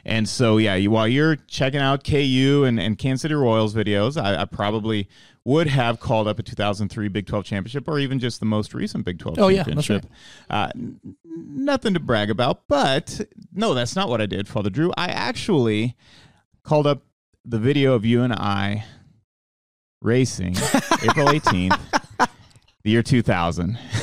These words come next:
Speaker 1: <laughs> And I, I was thinking about this 'cause I, I'm gonna hold this to maybe be true.
Speaker 2: Okay. <laughs>
Speaker 1: That in, since I met you, since I met you in twenty seventeen, or since you started to be my associate, and we were hanging out together on a very regular basis, in twenty seventeen, we're now talking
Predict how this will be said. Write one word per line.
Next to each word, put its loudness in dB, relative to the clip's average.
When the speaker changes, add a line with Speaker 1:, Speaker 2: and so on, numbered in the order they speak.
Speaker 1:
<laughs> 2
And 2
I, 0
I 4
was -2
thinking 2
about 2
this -6
'cause 0
I, 0
I'm -2
gonna 2
hold 4
this -2
to -4
maybe 0
be -2
true. 0
Speaker 2:
Okay. 4
<laughs> -6
Speaker 1:
That 2
in, 2
since 0
I 2
met 2
you, 4
since 0
I 2
met 0
you 4
in 6
twenty 0
seventeen, 0
or 2
since -2
you -2
started 2
to -2
be 0
my 2
associate, 0
and -2
we 0
were 0
hanging 0
out 0
together -2
on 0
a -4
very 2
regular 0
basis, -8
in -6
twenty -2
seventeen, -2
we're 0
now 0
talking -2